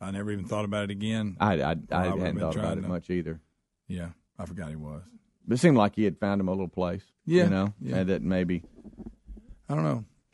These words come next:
Speaker 2: that he had, uh, kind of established himself and looked like maybe he was trying to turn it around. It is kinda interesting, though, that, that wherever he goes, it just, it just doesn't work out, does it?
Speaker 1: Nah. Ever since he's left college, it hadn't,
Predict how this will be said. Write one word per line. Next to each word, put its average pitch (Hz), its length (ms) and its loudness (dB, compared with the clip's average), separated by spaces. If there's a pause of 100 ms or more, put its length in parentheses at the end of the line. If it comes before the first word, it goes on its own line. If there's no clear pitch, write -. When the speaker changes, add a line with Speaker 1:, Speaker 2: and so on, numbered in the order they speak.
(280)
Speaker 2:
that 92 160 0
he 101 160 2
had, 90 180 0
uh, 87 280 0 (480)
kind 104 140 -2
of 87 60 -6
established 95 500 0
himself 95 500 -2
and 92 160 -2
looked 98 140 -2
like 95 140 0
maybe 95 200 -2
he 98 80 -4
was - 240 -6 (120)
trying 101 180 -6
to - 60 -16
turn 110 140 -4
it 107 140 -6
around. 120 280 -8 (840)
It 160 100 8
is 190 140 8
kinda 131 180 6
interesting, 110 460 2
though, 95 260 4
that, 90 240 4 (140)
that 92 320 2 (100)
wherever 110 300 4
he 120 80 4
goes, 117 320 0
it 92 80 -4
just, 98 260 -6
it 92 120 -6
just 98 200 -4
doesn't 101 180 2
work 101 200 -4
out, 85 200 -4
does 69 200 -12
it? - 80 -20 (120)
Speaker 1:
Nah. 101 180 -6 (520)
Ever 127 240 -4
since 131 220 4
he's 123 180 2
left 123 260 0
college, 101 320 0
it 98 100 -2
hadn't, 92 340 -6